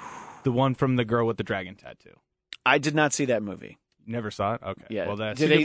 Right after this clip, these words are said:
Speaker 2: either,
Speaker 3: movie.
Speaker 2: did either
Speaker 3: I
Speaker 2: of you
Speaker 3: did.
Speaker 2: guys see it?
Speaker 3: Yeah.
Speaker 2: What are
Speaker 3: Good
Speaker 2: your,
Speaker 3: movie.
Speaker 2: okay, then you guys talk about it.
Speaker 1: Well, I, I was gonna ask,
Speaker 2: Did you
Speaker 1: my,
Speaker 2: think
Speaker 1: the
Speaker 2: it
Speaker 1: question
Speaker 2: was
Speaker 1: I was gonna ask is, do you think that that was a justifiable one? Was it necessary for the story?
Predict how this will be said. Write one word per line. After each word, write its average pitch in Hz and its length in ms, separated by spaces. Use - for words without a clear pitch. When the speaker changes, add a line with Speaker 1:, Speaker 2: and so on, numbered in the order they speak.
Speaker 2:
either, 170 100
Speaker 3:
movie. 92 100
Speaker 2:
did 156 120
either 165 240
Speaker 3:
I 160 40
Speaker 2:
of 156 60
you 131 60
Speaker 3:
did. 117 60
Speaker 2:
guys 175 160
see 196 140
it? 208 220
Speaker 3:
Yeah. 110 220
Speaker 2:
What 147 140
are 151 40
Speaker 3:
Good 151 60
Speaker 2:
your, 147 100
Speaker 3:
movie. 131 160
Speaker 2:
okay, 127 120
then 143 160
you 170 100
guys 156 180
talk - 160
about 82 200
it. - 60
Speaker 1:
Well, 143 160
I, 135 140
I 131 180
was 190 120
gonna 143 160
ask, 135 220
Speaker 2:
Did 151 100
you 160 60
Speaker 1:
my, 165 60
Speaker 2:
think 175 140
Speaker 1:
the 160 40
Speaker 2:
it - 20
Speaker 1:
question 240 240
Speaker 2:
was 196 60
Speaker 1:
I - 20
was 160 100
gonna 151 120
ask 156 260
is, 123 200
do 123 120
you 135 200
think 131 280
that 120 140
that 175 180
was 123 120
a 117 40
justifiable 113 720
one? 113 360
Was 123 280
it 127 80
necessary 127 580
for 139 140
the 131 80
story? 113 600